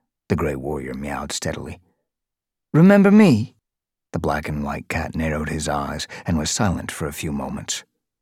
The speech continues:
So you've come back, have you, Boulder? he meowed at last. You told us you were going to find a better life in the forest.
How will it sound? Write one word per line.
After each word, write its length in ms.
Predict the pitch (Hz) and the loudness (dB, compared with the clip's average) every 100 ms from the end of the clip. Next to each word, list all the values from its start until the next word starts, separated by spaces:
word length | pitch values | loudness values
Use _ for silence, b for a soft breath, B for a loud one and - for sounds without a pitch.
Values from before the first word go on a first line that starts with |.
| _ _ _ _ _ _ _ | _ _ _ _ _ _ _
So 240 | - - 98 | -4 2 4
you've 280 | 98 98 - | 2 0 2
come 340 | 110 92 82 | 4 4 4
back, 360 | 87 113 - - | 4 4 2 -4
have 280 | 90 82 | 0 0
you, 100 | 80 | 0
Boulder? 460 | 85 101 104 107 101 _ _ _ _ _ _ _ _ | 0 4 4 2 0 _ _ _ _ _ _ _ _
he 60 | - | -8
meowed 300 | 67 65 60 | -6 -6 -8
at 140 | 62 | -8
last. 460 | 60 64 - - - _ _ _ _ _ _ _ | -8 -8 -10 -14 -20 _ _ _ _ _ _ _
You 120 | - | -4
told 320 | 98 87 107 98 | 0 4 4 6
us 280 | 98 - | 4 2
you 100 | 98 | 0
were 120 | 95 92 | 2 2
going 360 | 98 101 95 | 4 6 4
to 80 | 82 | 2
find 320 | - 101 92 | 2 2 2
a 40 | 85 | 0
better 380 | 80 101 92 | 2 2 4
life 340 | 92 92 98 - | 4 4 4 2
in 80 | 85 | -4
the 100 | 76 | -4
forest. 680 | - 139 90 71 - - | -2 2 2 -2 -8 -10